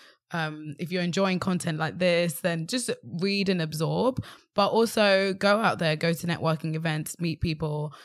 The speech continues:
Um, I speak to, so often to people who are in financial services and wanna move into fintech, and, um, it's not a complete other world. Like, people will appreciate the skills that you have. Many of it, uh, many of them will be transferable. And same for tech people trying to move into fintech. Like,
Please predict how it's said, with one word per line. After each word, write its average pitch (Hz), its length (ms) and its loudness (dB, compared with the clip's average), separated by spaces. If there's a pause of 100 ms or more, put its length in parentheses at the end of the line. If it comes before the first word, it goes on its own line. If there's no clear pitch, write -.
(200)
Um, 151 360 -4
I 180 120 -4
speak 180 280 -6
to, 190 180 -4
so 165 280 -2
often 156 260 -4
to 147 100 -10
people 156 280 -4
who 160 160 -2
are 151 200 -2
in 147 200 -6
financial 156 500 -4
services 151 460 -6
and 151 100 -6
wanna 156 220 -4
move 156 200 -2
into 156 200 -6
fintech, 156 540 -6
and, 147 200 -8 (460)
um, 156 280 0
it's 156 160 -4
not 180 160 -4
a 156 60 -2
complete 156 380 -4
other 151 220 -4
world. 156 360 -2
Like, 175 160 0
people 165 300 -4
will 160 280 0
appreciate 160 460 -4
the 151 80 -6
skills 156 340 -6
that 147 80 -10
you 147 140 -4
have. 156 260 -4
Many 165 260 -2
of 156 120 -4
it, - 80 -4
uh, - 220 -4 (320)
many 208 180 4
of 185 100 2
them 180 200 2
will 175 160 4
be 165 120 0
transferable. 156 840 -2 (320)
And 170 100 0
same 170 300 -2
for 175 100 -6
tech - 260 -8
people 156 300 -4
trying 156 220 -4
to 151 60 -4
move 156 240 -4
into 151 200 -4
fintech. 151 540 -4
Like, 147 320 -8